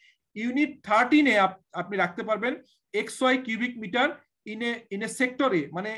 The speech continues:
এগুলো অনেকগুলো sector আছে, Sector এর thirteen number স্পেসটা আপনি, আহ, specific থাকবে। "This place is assigned to you and no one, no one can change it during your contract।" তো এই তিন বছরে আপনাকে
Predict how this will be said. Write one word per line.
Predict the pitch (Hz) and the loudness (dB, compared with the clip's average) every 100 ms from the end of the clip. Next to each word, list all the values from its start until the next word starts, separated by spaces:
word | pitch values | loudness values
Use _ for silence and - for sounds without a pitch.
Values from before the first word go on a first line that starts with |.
| - | -10
এগুলো | 196 254 233 | -8 -2 -2
অনেকগুলো | 254 262 262 254 | -2 -2 -4 -4
sector | 247 254 190 | -8 -6 -4
আছে, | 175 170 - | -4 -6 -6
Sector | 233 - 285 269 - 247 | -8 -4 -4 -4 -4 2
এর | 294 349 - _ _ 226 | 2 2 -6 _ _ 0
thirteen | 254 262 302 285 | 2 2 0 -2
number | 269 262 262 - - - | 0 0 -2 -6 -18 -12
স্পেসটা | 240 240 240 208 | -6 -4 0 0
আপনি, | 196 208 190 180 160 | 0 -4 -8 -8 -8
আহ, | 156 156 - - | -8 -10 -16 -8
specific | 208 190 190 180 | -8 -6 -8 -4
থাকবে। | 165 151 220 - - _ 131 131 | -4 -2 -6 -6 -14 _ -8 4
"This | 294 302 - | 4 4 -4
place | 220 240 285 269 | -2 2 2 0
is | 262 185 | -2 -6
assigned | 175 247 247 262 247 | -2 0 2 0 -2
to | 196 | -2
you | 226 330 - _ - | 2 0 -2 _ -4
and | 208 196 220 | -2 0 2
no | 285 277 | 4 4
one, | 254 254 - 180 175 | 4 2 -6 -4 0
no | 262 247 | 4 4
one | 254 254 | 2 0
can | 220 220 - | -2 -2 0
change | 247 269 233 214 | 2 2 0 -4
it | 156 | -6
during | 190 208 202 180 | -4 -4 -4 0
your | 180 180 | 0 -2
contract।" | 156 156 143 127 - | -6 -4 -6 -8 -10
তো | 226 220 | -10 -4
এই | 247 285 | -4 -2
তিন | 269 302 269 | -4 -4 -2
বছরে | 262 294 214 202 - _ 185 | -2 0 0 -4 -10 _ -4
আপনাকে | - 247 233 | -4 -6 -8